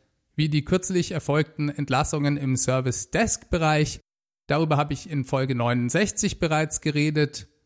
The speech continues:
Gleichzeitig setzt Tesla selbstverständlich auf Technik und Software, um den Service für Kunden zu verbessern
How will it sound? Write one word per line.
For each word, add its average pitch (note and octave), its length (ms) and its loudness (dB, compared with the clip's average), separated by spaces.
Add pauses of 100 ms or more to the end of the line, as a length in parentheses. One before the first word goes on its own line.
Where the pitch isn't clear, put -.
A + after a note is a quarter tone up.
(260)
Gleichzeitig B3 520 2
setzt - 340 0
Tesla G#3 380 2
selbstverständlich G3+ 1080 2
auf D3 200 0
Technik F#3 440 -2
und C3+ 160 0
Software, G#3+ 540 2
um F#3 100 -2
den F#3 140 4
Service F3+ 400 2
für F3 140 0
Kunden F#3 340 2
zu E3+ 120 -2
verbessern D#3 600 2